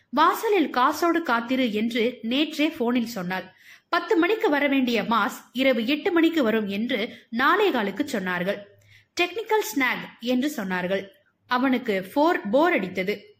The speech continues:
அவன் தமக்கைதான் அவன் வீட்டுக்கும் பணம் காய்ச்சி மரம். அவள் அடிக்கடி சிங்கப்பூர், ஹாங்காங் என்று யாரோடாவது போவாள்.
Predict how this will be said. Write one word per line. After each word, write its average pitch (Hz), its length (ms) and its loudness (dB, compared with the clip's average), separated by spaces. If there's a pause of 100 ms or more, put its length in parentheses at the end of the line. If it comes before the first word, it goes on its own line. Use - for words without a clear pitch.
(500)
அவன் 330 280 2
தமக்கைதான் 311 720 2
அவன் 254 280 2
வீட்டுக்கும் 302 500 0
பணம் 247 240 -2
காய்ச்சி 208 320 -4
மரம். 196 320 -4 (320)
அவள் 311 340 2
அடிக்கடி 302 500 2
சிங்கப்பூர், 285 640 0
ஹாங்காங் 339 600 4
என்று 220 600 -2
யாரோடாவது 285 720 2
போவாள். 190 320 -2